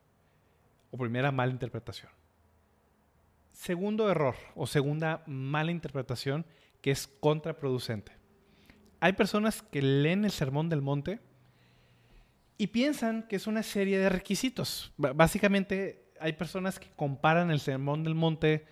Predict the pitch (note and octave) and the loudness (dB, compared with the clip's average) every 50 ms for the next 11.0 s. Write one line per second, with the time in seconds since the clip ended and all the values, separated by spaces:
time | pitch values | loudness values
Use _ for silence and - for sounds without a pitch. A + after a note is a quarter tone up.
0 | - - - - _ _ _ _ _ - C#3 C3 B2+ B2+ C3 C3 C3 C3 C3+ - | -20 -20 -20 -20 _ _ _ _ _ -2 0 2 2 2 0 0 -2 -4 -4 -4
1 | D3+ C#3 B2+ B2 B2 B2 B2 B2+ - C#3+ B2+ B2+ B2+ D3 D#3+ E3 E3+ E3 E3 D#3+ | 0 2 2 4 4 2 2 0 0 -2 -2 -2 0 0 0 2 2 2 2 2
2 | D#3+ E3 E3 D#3+ - C#3+ C#3 C#3+ C#3 - B2 A#2 A#2 A#2+ B2 C3 C#3+ D3+ D3+ D3+ | 0 0 0 0 -2 -2 -2 -4 -6 -4 -2 2 4 6 6 6 6 6 4 2
3 | D#3 D#3+ E3 - G#3 G3+ G3+ G3 - - - D3 C#3+ D#3 D3 E3+ D#3+ F3 G#3+ A#3 | 0 -2 -2 -2 -2 -2 -2 -2 -4 -8 -6 -4 -4 -4 -2 -2 -2 -2 -2 -2
4 | G#3+ D#3 D3+ C#3 D3+ E3 - G3 E3 E3 E3+ E3 F3+ F3 F3+ G#3+ C#4 C#4+ C4 C#3+ | -4 -4 -4 -4 -4 -2 0 0 0 2 4 4 4 4 4 4 2 2 0 -2
5 | - - - - - - - C#3+ D3 E3 E3+ F3+ F3+ F3 F3 F3+ - D3 C3 C#3+ | -4 -6 -10 -20 -6 2 4 6 6 6 6 4 4 4 2 2 0 0 0 -2
6 | E3 - - E3 D#3+ E3 D#3+ - D#3+ D#3 D3+ D3+ D3+ D3+ D3 C3+ A#2+ - - - | -4 -4 -2 0 0 0 0 0 0 0 0 2 2 2 2 0 -2 -6 -8 -16
7 | - - - - _ - B2+ C3 B2+ - - - B2 B2 B2 B2 B2 - - - | -20 -20 -20 -20 _ -4 -2 -2 -2 -4 -2 -2 0 2 2 0 -2 -4 -10 -20
8 | - - - C3 C3 D#3+ G#3+ A3+ - - - F#3+ G#3 C#4 - - - B3+ B3+ C#4 | -14 -6 -2 2 4 4 4 4 2 2 2 4 4 4 2 4 6 6 6 8
9 | C4+ G#3 D#3+ C#3+ C3+ C#3+ D#3+ D#3+ E3+ E3 D3+ D#3 D#3 D#3+ D#3+ D#3 D3+ C#3+ C#3 C#3+ | 6 4 2 2 2 4 4 4 2 2 4 4 4 4 4 2 2 2 4 4
10 | D3 C#3+ B2+ A#2+ B2 B2 A#2+ B2+ B2 A#2+ A2+ G#2+ - A2 G2 - - - - | 4 2 0 0 -2 -2 -2 -4 -4 -6 -6 -8 -8 -12 -14 -14 -16 -20 -20